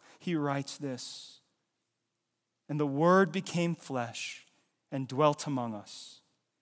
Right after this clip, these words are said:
and we have seen his glory, glory as of only, uh, as of the only Son from the Father, full of grace and truth." John here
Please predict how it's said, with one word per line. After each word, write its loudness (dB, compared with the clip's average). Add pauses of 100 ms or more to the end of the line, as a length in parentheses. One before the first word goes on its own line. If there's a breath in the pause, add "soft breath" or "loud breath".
and -2
we 4
have 4
seen 2
his 0
glory, -6 (560 soft breath)
glory 6
as 4
of 0 (180 loud breath)
only, 2 (260 soft breath)
uh, 8
as 2
of 2
the 2
only 0
Son 2
from -4
the 0
Father, -4 (420 soft breath)
full -4 (220 soft breath)
of -6
grace -6
and -12
truth." -14
John -2
here -6